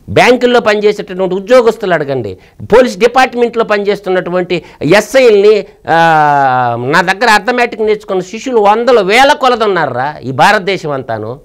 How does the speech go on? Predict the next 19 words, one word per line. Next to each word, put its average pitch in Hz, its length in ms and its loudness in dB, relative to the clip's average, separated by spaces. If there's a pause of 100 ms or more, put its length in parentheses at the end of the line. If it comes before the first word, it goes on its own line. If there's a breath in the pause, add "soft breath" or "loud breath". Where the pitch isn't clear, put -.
కాబట్టి 214 680 -2 (180)
ఆ, 107 240 -4 (100)
తక్కువ 269 320 0
అంచనా 220 340 2
చూడకండి, 139 760 -4 (260 soft breath)
గెటప్ 262 340 -2
చూసి 220 280 -4
తక్కువ 202 380 -2
అంచనా 175 280 -2
ఇవ్వకండి. 107 580 -4 (300 soft breath)
కాబట్టి 220 260 0
నేను 185 200 2
అంటుండేది 175 460 -4
ఏంటంటే, 131 500 -4 (120)
శ్రీనివాస 285 640 4
రామానుజనం 165 840 -2
గారు 110 380 -6
అటువంటి 160 640 0
వ్యక్తి, 185 500 -2